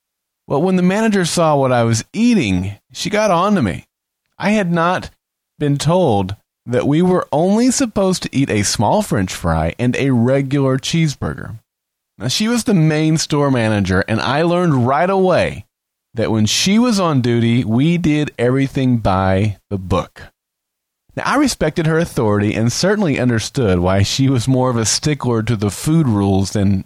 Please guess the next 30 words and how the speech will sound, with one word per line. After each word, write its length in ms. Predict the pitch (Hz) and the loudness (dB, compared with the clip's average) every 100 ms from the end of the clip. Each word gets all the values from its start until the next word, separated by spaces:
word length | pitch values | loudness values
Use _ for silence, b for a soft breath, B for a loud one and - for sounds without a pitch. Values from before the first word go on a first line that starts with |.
| _ 117 | _ -4
any 280 | 143 131 | 0 0
of 100 | 110 | 0
the 140 | 104 104 | 0 0
other 140 | 101 | 2
managers. 720 | 95 110 113 87 - - - - _ | 2 0 0 -4 -8 -10 -12 -16 _
Well, 100 | - - | -10 -4
not 220 | 98 73 | -2 -2
just 200 | 82 - | -6 -6
the 60 | |
food 320 | 82 117 117 87 | -6 -2 0 0
rules, 420 | 85 80 85 - - _ _ | 0 0 -4 -8 -16 _ _
all 180 | 98 92 | -6 -4
the 120 | 87 | -2
rules. 540 | 78 73 65 73 - - _ _ _ _ _ _ _ | -4 -4 -6 -8 -12 -14 _ _ _ _ _ _ _
Since 240 | - 160 175 | -4 -2 0
I 140 | 180 | 0
showed 340 | 175 190 185 160 | 0 0 0 0
her 140 | 127 | 0
that 180 | 104 - | 0 -2
respect 560 | 87 - 76 90 - | -6 -8 -6 -6 -6
and 100 | 110 | -4
I 100 | 120 | -2
did 320 | 143 110 113 135 | -2 -2 -4 -4
the 100 | 139 | -6
things 420 | 120 113 120 - | -2 -2 -2 -2
the 80 | 107 | -2
way 140 | 101 | 0
that 140 | 101 | -2
she 220 | - - 123 | -4 -2 0
wanted, 540 | 117 82 80 104 | 2 0 -2 -4